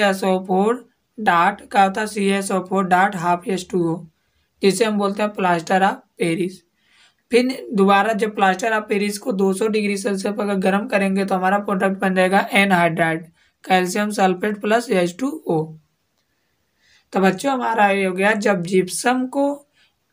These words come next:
वन ट्वेंटी डिग्री सेल्सियस पर गर्म करते हैं, तो हमारा बन जाएगा plaster of Paris। जब plaster of Paris को दो सौ डिग्री सेल्सियस पर अगर हम गर्म करते हैं, तो हमारा क्या बन जाएगा? एनहाइड्राइड, मतलब कैल्शियम सल्फेट, सी एस ओ फ़ोर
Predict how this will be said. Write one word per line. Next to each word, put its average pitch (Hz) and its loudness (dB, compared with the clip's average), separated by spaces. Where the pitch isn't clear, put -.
वन 233 2
ट्वेंटी 202 2
डिग्री 214 2
सेल्सियस 208 0
पर 269 -2
गर्म 208 2
करते 226 0
हैं, 226 0
तो 233 0
हमारा 214 4
बन 220 0
जाएगा 220 0
plaster 220 2
of 220 2
Paris। 208 2
जब 190 -2
plaster 185 2
of 226 0
Paris 214 2
को 240 -2
दो 190 0
सौ 226 2
डिग्री 214 0
सेल्सियस 196 -2
पर 196 -4
अगर 190 2
हम 185 -2
गर्म 190 0
करते 190 -2
हैं, 214 -2
तो 240 -6
हमारा 180 2
क्या 185 -2
बन 185 -2
जाएगा? 190 0
एनहाइड्राइड, 165 0
मतलब 220 -2
कैल्शियम 196 0
सल्फेट, 165 -2
सी 208 0
एस 202 2
ओ 190 0
फ़ोर 233 -4